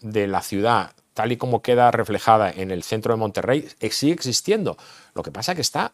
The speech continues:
muy maltratada. Las, las aceras, el espacio público está muy abandonado. En el momento que todo eso se mejorara, se plantaran árboles, se, se, se, se, las aceras estuvieran, las banquetas estuvieran todas pavimentadas, todo, el valor que,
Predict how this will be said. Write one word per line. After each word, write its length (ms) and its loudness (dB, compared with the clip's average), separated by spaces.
muy 300 -4
maltratada. 680 0
Las, 320 -4
las 240 -8
aceras, 560 0
el 180 -2
espacio 440 -2
público 420 0
está 220 -4
muy 160 -2
abandonado. 600 2
En 100 -8
el 80 -4
momento 340 0
que 100 -4
todo 200 2
eso 220 2
se 180 0
mejorara, 680 4
se 180 -6
plantaran 480 -2
árboles, 500 -2
se, 220 -10
se, 240 -4
se, 300 -6
se, 320 -6
las 240 -2
aceras 380 0
estuvieran, 480 -2
las 160 -4
banquetas 480 2
estuvieran 280 -4
todas 200 -2
pavimentadas, 680 0
todo, 140 0
el 180 -2
valor 400 2
que, 260 0